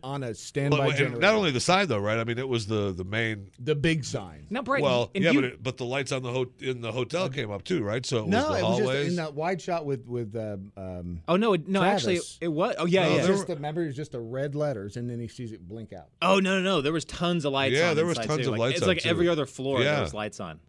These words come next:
Speaker 3: I would notice that.
Speaker 2: It was like the emergency
Speaker 1: Really?
Speaker 2: lights or whatever,
Speaker 3: Yeah.
Speaker 2: yeah.
Speaker 3: Now, I'm curious. I have a question
Speaker 1: Wait,
Speaker 3: for
Speaker 1: what
Speaker 3: you.
Speaker 1: show did I
Speaker 2: Do
Speaker 1: stumble
Speaker 2: have to
Speaker 1: into
Speaker 2: quit
Speaker 1: where you
Speaker 2: napping.
Speaker 3: Now, I have a question for you, because you know about this, Brad. W-,
Speaker 1: Mm.
Speaker 3: what is a generator usually hooked up to like that?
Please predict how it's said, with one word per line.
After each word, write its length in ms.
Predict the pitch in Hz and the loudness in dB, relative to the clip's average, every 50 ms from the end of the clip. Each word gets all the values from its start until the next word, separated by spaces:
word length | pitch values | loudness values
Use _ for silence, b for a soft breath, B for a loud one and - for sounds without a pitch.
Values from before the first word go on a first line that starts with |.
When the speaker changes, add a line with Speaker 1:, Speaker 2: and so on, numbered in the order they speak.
| _ _ | _ _
Speaker 3:
I 80 | 104 110 | -4 -4
would 80 | 117 | -2
notice 260 | 120 120 113 104 - - | -2 -2 -4 -4 -6 -8
that. 160 | 95 82 85 | -10 -10 -8
Speaker 2:
It 80 | - | -6
was 140 | 120 113 110 | -4 -2 0
like 160 | 135 135 117 | 0 -2 0
the 80 | - - | 0 -2
emergency 440 | 143 117 120 131 135 131 131 185 262 | 0 0 0 -2 0 0 2 2 2
Speaker 1:
Really? 140 | 349 403 - | 2 2 2
Speaker 2:
lights 200 | 98 92 - 98 | 0 0 0 -2
or 60 | 92 | -2
whatever, 240 | 90 87 85 85 80 | -2 0 0 0 0
Speaker 3:
Yeah. 180 | 120 123 117 107 | 0 0 0 0
Speaker 2:
yeah. 380 | 92 104 131 151 135 87 69 - - - b b b b b | 0 0 0 0 0 0 -2 -4 -8 -16 b b b b b
Speaker 3:
Now, 140 | 190 214 214 | -2 0 0
I'm 140 | 190 233 262 | 2 0 0
curious. 260 | - - 294 247 185 | 0 -2 0 0 0
I 20 | 185 | 0
have 100 | 240 254 | 0 -2
a 40 | - | 0
question 260 | - 233 - 143 98 | 0 0 2 2 0
Speaker 1:
Wait, 80 | - | 0
Speaker 3:
for 80 | - - | 2 4
Speaker 1:
what 80 | - - | 6 6
Speaker 3:
you. 160 | - 131 110 | 6 4 2
Speaker 1:
show 180 | - - - | 0 0 0
did 100 | - - | 0 0
I 20 | - | 2
Speaker 2:
Do 60 | - 175 190 | 4 6 6
Speaker 1:
stumble 140 | - 185 147 | 6 6 6
Speaker 2:
have 140 | 127 139 117 110 - | 6 4 4 4 2
to 80 | - 113 | 0 -2
Speaker 1:
into 0 | 170 247 | -2 0
Speaker 2:
quit 40 | 240 | 0
Speaker 1:
where 120 | 113 107 - | 0 0 0
you 80 | 170 | 0
Speaker 2:
napping. 480 | - 104 113 113 - - 95 78 65 67 - _ _ _ - | 2 4 4 2 2 0 -4 -6 -6 -10 -16 _ _ _ -4
Speaker 3:
Now, 120 | - 196 190 | 0 2 2
I 20 | |
have 100 | 214 240 | 2 2
a 40 | 240 | 2
question 300 | - 220 226 - 214 180 | 0 -2 -2 -2 -2 -4
for 120 | 127 143 | -4 -2
you, 260 | 151 156 170 135 101 92 | 0 0 2 0 0 -2
because 280 | 90 110 - 135 113 127 | -4 -4 -4 -2 0 0
you 80 | 156 | 0
know 140 | 165 147 110 | 0 0 0
about 240 | 101 92 90 90 - | -2 -2 -4 -6 -6
this, 320 | - 90 85 80 - - | -8 -8 -8 -8 -10 -14
Brad. 380 | - - 92 87 80 80 82 85 - - | -12 -8 -8 -8 -8 -8 -10 -14 -12 -8
W-, 180 | 135 147 151 | -6 -4 -2
Speaker 1:
Mm. 40 | 160 147 | 0 4
Speaker 3:
what 180 | 156 180 202 196 | 6 6 6 6
is 140 | 196 165 | 4 0
a 40 | 170 | 0
generator 380 | 147 123 151 147 156 147 135 123 | 0 0 0 0 0 0 0 0
usually 420 | 113 110 123 127 123 110 120 110 92 | 0 -2 -2 -4 -2 -2 -2 -2 -2
hooked 200 | 107 98 - 123 | -4 -6 -6 -6
up 140 | 123 123 - | -6 -6 -8
to 160 | - 101 82 | -10 -12 -10
like 220 | 78 78 76 - | -10 -12 -14 -14
that? 200 | - 80 - - | -14 -16 -16 -16